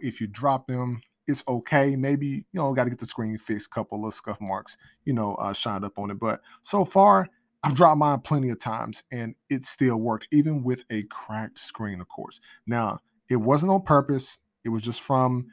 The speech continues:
you know, me trying to put it in my pocket and mess around and slipped up, phone hit the ground, but it had a pretty good case on it. And I wasn't so afraid that anything was gonna go completely wrong. Now, with the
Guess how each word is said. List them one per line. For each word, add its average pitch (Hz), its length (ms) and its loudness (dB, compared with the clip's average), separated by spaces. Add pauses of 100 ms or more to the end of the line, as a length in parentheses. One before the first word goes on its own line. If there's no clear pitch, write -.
(180)
you 143 80 0
know, 117 160 2
me 120 160 0
trying 127 160 0
to 120 60 -2
put - 120 -6
it 123 40 -4
in 113 80 -4
my 107 100 -2
pocket 143 480 6 (140)
and 98 100 -8
mess 104 160 -8
around 101 120 -8
and 104 40 -10
slipped - 300 -6
up, 135 260 4
phone 113 220 -2
hit 101 160 -12
the 104 80 -14
ground, 131 400 4 (240)
but 240 60 -2
it 226 40 2
had 208 80 6
a 151 60 2
pretty 151 180 2
good 131 180 0
case 113 300 -2
on 101 180 -8
it. - 100 -14 (260)
And 139 100 0
I 135 60 2
wasn't 151 340 2
so 135 440 0 (340)
afraid 117 760 -2 (380)
that 113 200 -4
anything 117 280 -4
was 104 140 -8
gonna 117 200 -4
go 104 140 -6
completely 107 400 -8
wrong. 95 320 -8
Now, 95 300 -6 (480)
with 107 140 -4
the - 60 -8